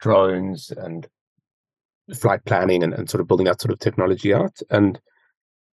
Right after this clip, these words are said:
I guess just one other piece of context on his side is he grew up on a farm in the Western Cape in South Africa. And two of us were both overseas.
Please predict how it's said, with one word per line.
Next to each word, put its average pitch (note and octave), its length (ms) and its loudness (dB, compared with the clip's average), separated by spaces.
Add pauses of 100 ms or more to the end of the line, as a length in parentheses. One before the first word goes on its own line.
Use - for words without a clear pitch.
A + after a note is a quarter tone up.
(160)
I B2+ 60 0
guess A#2 180 2
just G2+ 120 -4
one G2+ 160 4
other G2 140 6
piece G2 220 -10
of G#2+ 60 -12
context G2+ 440 -2
on F#2+ 80 -2
his G#2 220 2
side F#2+ 260 4
is E2+ 100 -4
he G2+ 120 -4
grew G#2+ 200 6
up G2 140 4
on F#2+ 80 2
a F2 80 -4
farm E2+ 480 -2 (300)
in F#2+ 140 -6
the F2+ 60 -2
Western F2 380 0
Cape E2+ 320 0
in F2+ 140 -6
South E2+ 180 2
Africa. F2+ 500 -2 (200)
And F#2+ 340 0 (240)
two C3 160 6
of A#2 80 4
us A2+ 160 6
were A#2 60 4
both G#2+ 320 6
overseas. F#2+ 760 0